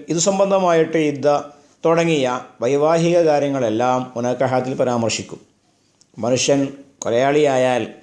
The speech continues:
കള്ളനായാൽ, വ്യഭിചാരിയായാൽ, അങ്ങനെ തുടങ്ങിയിട്ടുള്ള കുറ്റകൃത്യങ്ങൾ ചെയ്താൽ, കള്ളുകൂടിയനായാൽ, അതിൻ്റെ ഇസ്ലാമിക കോടതിയിലെ ശിക്ഷകൾ എന്തൊക്കെയാണ്,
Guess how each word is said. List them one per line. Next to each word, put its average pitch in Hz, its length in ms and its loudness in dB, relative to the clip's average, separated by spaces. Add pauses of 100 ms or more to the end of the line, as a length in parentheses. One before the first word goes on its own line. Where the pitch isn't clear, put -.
(480)
കള്ളനായാൽ, 131 640 0 (540)
വ്യഭിചാരിയായാൽ, 135 920 2 (640)
അങ്ങനെ 196 360 0
തുടങ്ങിയിട്ടുള്ള 165 600 2
കുറ്റകൃത്യങ്ങൾ 165 760 0 (100)
ചെയ്താൽ, 147 440 2
കള്ളുകൂടിയനായാൽ, 143 960 0 (680)
അതിൻ്റെ 156 300 0
ഇസ്ലാമിക 175 560 0 (140)
കോടതിയിലെ 151 420 2
ശിക്ഷകൾ 170 420 0
എന്തൊക്കെയാണ്, 123 580 0